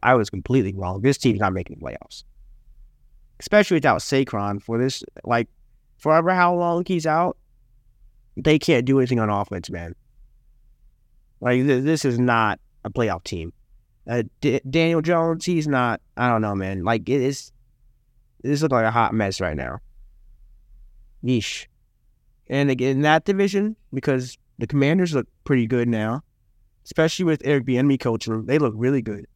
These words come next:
Uh, the Cowboys and Eagles, obviously, look like two of, what,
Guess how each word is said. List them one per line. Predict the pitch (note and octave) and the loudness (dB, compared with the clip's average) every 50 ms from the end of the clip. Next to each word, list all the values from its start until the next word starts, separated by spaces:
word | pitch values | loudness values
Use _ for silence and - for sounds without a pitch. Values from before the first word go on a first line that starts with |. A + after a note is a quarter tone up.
| _ _ _ _ _ _ _ _ _ _ _ - | _ _ _ _ _ _ _ _ _ _ _ -8
Uh, | C3 C3+ C3+ B2 A#2+ A#2+ A2+ F2+ | -2 0 2 2 2 0 0 -2
the | G2 A#2+ | -4 -4
Cowboys | - - D#3 D3+ E3+ E3+ E3+ D#3+ D#3 D3 C#3 | 0 2 2 2 4 2 2 2 2 2 2
and | C3 C3 | 2 2
Eagles, | C#3 D#3 F3 C#3+ A2 G#2+ - - | 2 2 2 0 -2 -2 -4 -4
obviously, | - A2 A2+ G2+ E2 F2 - F#2 F#2+ G2 - - _ _ _ _ _ _ _ _ _ _ _ _ _ _ _ _ _ _ _ _ _ _ _ - | -2 -2 -2 -2 -4 -6 -8 -8 -8 -10 -10 -12 _ _ _ _ _ _ _ _ _ _ _ _ _ _ _ _ _ _ _ _ _ _ _ -4
look | A#2 A#2 A2+ - _ _ _ _ _ - | -2 -2 -2 -4 _ _ _ _ _ 2
like | A#2+ A#2 A2+ G#2+ | 2 2 2 0
two | - - D3+ C#3+ C#3 C3 | -2 0 2 2 4 2
of, | B2 A#2 | 0 0
what, | A2+ A#2+ B2 A2+ F2 | -2 0 0 0 0